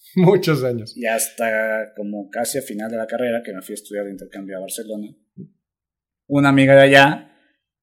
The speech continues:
Speaker 2: pues me vio siempre con la cámara profesional, que en ese momento no era tan común. Entonces me decía, "Güey, pues tú sabes más de foto que un güey normal, ¿no?
Speaker 1: Claro.
Speaker 2: Entonces ayúdame con unas fotos".
Speaker 1: <laughs> Cuando, cuando veías a alguien con una cámara profesional
Speaker 2: Exacto.
Speaker 1: y decías, "Este güey sabe algo".
Speaker 2: Sí.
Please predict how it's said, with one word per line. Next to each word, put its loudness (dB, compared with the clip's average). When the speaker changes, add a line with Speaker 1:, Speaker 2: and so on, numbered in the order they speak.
Speaker 2:
pues -4
me 4
vio 4
siempre 0
con 0
la -2
cámara 2
profesional, 0
que -2
en 0
ese -2
momento 2
no 2
era 2
tan -8
común. -2
Entonces -10
me -6
decía, -12
"Güey, -12
pues -20
tú -18
sabes -6
más -8
de -14
foto -18
que -16
un -14
güey -20
normal, -12
¿no? -16
Speaker 1:
Claro. -2
Speaker 2:
Entonces -10
ayúdame -2
con -6
unas -2
fotos". 4
Speaker 1:
<laughs> -6
Cuando, 2
cuando 8
veías 10
a 8
alguien 2
con 2
una 6
cámara 6
profesional 8
Speaker 2:
Exacto. 8
Speaker 1:
y 10
decías, 4
"Este -2
güey 4
sabe 2
algo". -4
Speaker 2:
Sí. 0